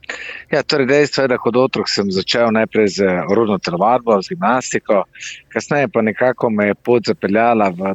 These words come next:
dvorano, kjer so trenirali taekwondo in, bom rekel, ljubezen na prvi pogled.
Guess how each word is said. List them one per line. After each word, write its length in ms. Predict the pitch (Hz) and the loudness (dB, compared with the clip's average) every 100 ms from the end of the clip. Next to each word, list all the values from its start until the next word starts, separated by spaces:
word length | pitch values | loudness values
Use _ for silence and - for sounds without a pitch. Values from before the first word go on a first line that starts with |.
| 82 | -2
dvorano, 580 | 101 104 120 117 117 101 - | 0 2 0 -2 -6 -8 -6
kjer 160 | 98 | -6
so 200 | - 98 95 92 90 87 87 - | -6 -6 -4 -6 -8 -10 -14 -10
trenirali 440 | - 104 107 95 92 | -6 0 0 0 -2
taekwondo 460 | 98 92 92 131 120 101 | -4 -4 0 2 4 2
in, 140 | 92 - | -4 -8
bom 140 | 95 113 | -4 -4
rekel, 200 | 110 92 | -4 -4
ljubezen 440 | 90 113 104 90 | 0 0 0 -6
na 40 | |
prvi 320 | - 110 104 92 - | -2 0 2 -2 -8
pogled. 420 | - 123 117 | -2 0 0